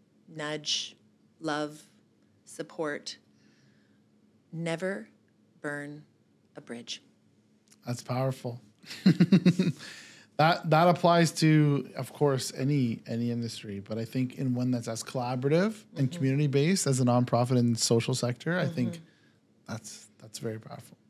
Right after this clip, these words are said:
Speaker 1: Mm-hmm.
Speaker 2: Thank you.
Speaker 1: My pleasure.
Speaker 2: Um, all right, we're gonna move on to little bit on the kind of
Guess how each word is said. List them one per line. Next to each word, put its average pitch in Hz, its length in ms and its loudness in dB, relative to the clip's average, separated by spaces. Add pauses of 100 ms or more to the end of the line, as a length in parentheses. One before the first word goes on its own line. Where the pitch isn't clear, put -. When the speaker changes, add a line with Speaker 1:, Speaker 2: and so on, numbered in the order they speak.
(100)
Speaker 1:
Mm-hmm. - 280 -20 (180)
Speaker 2:
Thank 170 240 4
you. 120 160 0 (480)
Speaker 1:
My - 80 -20 (100)
pleasure. - 320 -18 (140)
Speaker 2:
Um, 139 600 6 (460)
all 147 60 6
right, 175 300 6
we're 156 200 6
gonna 180 200 8
move 180 200 8
on 165 300 4 (160)
to 160 400 8 (280)
little 208 480 8
bit 196 200 4
on 170 240 4
the 151 400 6 (320)
kind 151 160 4
of 135 200 2